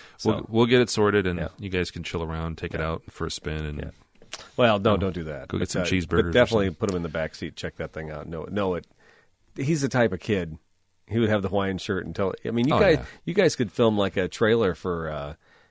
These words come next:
Speaker 1: you know, uh,
Speaker 2: Tarantino
Speaker 1: forty,
Speaker 2: movie.
Speaker 1: forty-eight Hours three or something, right?
Speaker 2: Yeah.
Speaker 1: Yeah.
Speaker 2: I think that'd be fun.
Speaker 1: <laughs>
Speaker 2: We'll get, uh, get some GoPros. We'll make it happen.
Speaker 1: There you go. All right, you have made it through a cricket-free episode of Throwing Wrenches podcast.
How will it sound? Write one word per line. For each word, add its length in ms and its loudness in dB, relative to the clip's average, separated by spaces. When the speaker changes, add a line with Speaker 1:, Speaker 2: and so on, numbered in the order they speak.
Speaker 1:
you 80 -8
know, 160 -8
uh, 60 -14
Speaker 2:
Tarantino 480 -2
Speaker 1:
forty, 160 6
Speaker 2:
movie. 80 4
Speaker 1:
forty-eight 280 8
Hours 500 0
three 320 0
or 80 -8
something, 300 -8
right? 280 -4
Speaker 2:
Yeah. 380 0
Speaker 1:
Yeah. 240 2
Speaker 2:
I 120 2
think 140 2
that'd 120 2
be 100 2
fun. 380 -4
Speaker 1:
<laughs> 80 2
Speaker 2:
We'll 100 -2
get, 300 4
uh, 160 6
get 160 2
some 180 0
GoPros. 520 4
We'll 80 -4
make 160 -4
it 80 -4
happen. 340 -8
Speaker 1:
There 120 -10
you 80 -10
go. 200 -6
All 200 6
right, 360 6
you 340 2
have 360 6
made 380 2
it 120 6
through 460 0
a 60 2
cricket-free 880 0
episode 640 4
of 180 -2
Throwing 320 4
Wrenches 320 2
podcast. 720 0